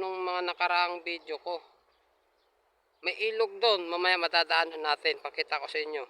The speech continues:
Ordaneta na ito, mga idol, Ordaneta.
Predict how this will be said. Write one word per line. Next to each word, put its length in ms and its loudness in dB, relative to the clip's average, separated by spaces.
Ordaneta 560 -2
na 160 0
ito, 240 -4
mga 240 2
idol, 320 -4
Ordaneta. 500 -4